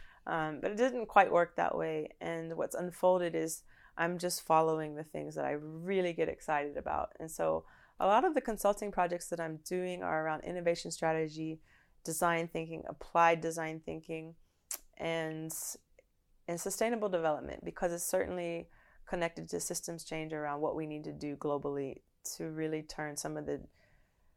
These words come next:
the serious trajectories that are big challenges around. Um, so that's, that's kind of where I am, uh, with it. To be more concrete, I am helping to do business strategy innovation with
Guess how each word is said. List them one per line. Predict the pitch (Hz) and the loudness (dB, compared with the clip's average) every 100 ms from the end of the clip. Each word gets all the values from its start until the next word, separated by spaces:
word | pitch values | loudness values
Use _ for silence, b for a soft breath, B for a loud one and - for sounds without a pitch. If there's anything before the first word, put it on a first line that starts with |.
| - | -2
the | 185 | 0
serious | 180 - 196 190 185 | 2 6 6 6 2
trajectories | - 165 160 - 160 156 151 151 - - | -2 0 0 0 -2 0 -2 -4 -6 -2
that | 156 | 0
are | 151 | 0
big | 151 160 | -2 -6
challenges | - 185 262 233 165 156 160 - - - - | 0 2 2 2 0 -2 -2 -8 -12 -12 -4
around. | 151 156 156 151 147 160 - - | -2 0 0 0 -4 -8 -12 -10
Um, | 160 151 147 147 - _ _ _ _ _ _ - - | -8 -6 -8 -12 -16 _ _ _ _ _ _ -10 -6
so | - 180 | 2 6
that's, | 160 170 180 - - - - | 6 6 4 2 -8 -10 -4
that's | 185 - | -2 0
kind | 294 277 | 2 2
of | |
where | 214 196 | 6 8
I | 170 | 8
am, | 156 156 202 262 - | 6 0 0 -2 0
uh, | 165 156 151 - - | 2 2 0 -2 -2
with | 165 165 | -2 2
it. | 262 254 - - - | 0 0 -8 -10 -6
To | 175 | -2
be | 190 185 - - | 0 -2 -4 -2
more | 180 185 | 0 2
concrete, | - 175 - 247 262 - b b b b - | 2 -2 -2 -2 -2 -6 b b b b -10
I | 165 170 | -4 -2
am | 170 170 | -2 -2
helping | 170 175 175 180 | 0 0 0 -4
to | 170 | -4
do | 165 | -2
business | 170 175 175 | -2 -2 -4
strategy | - 175 170 165 170 | 0 2 2 0 -4
innovation | 170 160 160 156 - 156 151 | -4 -2 0 -2 -4 -6 -6
with | 147 156 - | -6 -8 -12